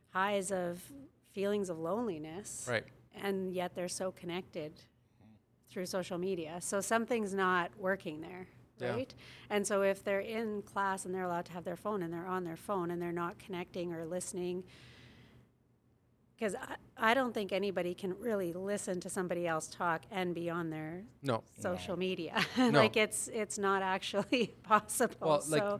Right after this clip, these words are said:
Speaker 2: the amount of
Speaker 1: how
Speaker 2: people
Speaker 1: are
Speaker 2: who
Speaker 1: you
Speaker 2: can actually multitask is, like, n-, nil.
Speaker 1: Nil. <laughs>
Speaker 2: Yeah.
Speaker 1: Yeah. So
Speaker 2: Yeah. As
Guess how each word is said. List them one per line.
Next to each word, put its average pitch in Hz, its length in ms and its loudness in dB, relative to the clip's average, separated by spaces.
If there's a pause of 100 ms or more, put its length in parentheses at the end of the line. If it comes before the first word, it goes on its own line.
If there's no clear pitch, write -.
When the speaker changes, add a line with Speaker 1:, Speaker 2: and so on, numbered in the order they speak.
Speaker 2:
the 139 120 6
amount 143 360 4
of - 80 4
Speaker 1:
how - 60 0
Speaker 2:
people 147 220 6
Speaker 1:
are 120 40 2
Speaker 2:
who 120 100 4
Speaker 1:
you 123 60 6
Speaker 2:
can 117 180 0
actually 117 400 -2
multitask 104 760 0
is, 101 380 -4
like, 113 180 0 (380)
n-, 120 400 0
nil. 104 260 4 (180)
Speaker 1:
Nil. 170 300 -2 (260)
<laughs> - 80 -14 (200)
Speaker 2:
Yeah. - 120 -4
Speaker 1:
Yeah. 165 100 -8 (800)
So 180 140 -4
Speaker 2:
Yeah. - 100 -2 (1300)
As - 380 -4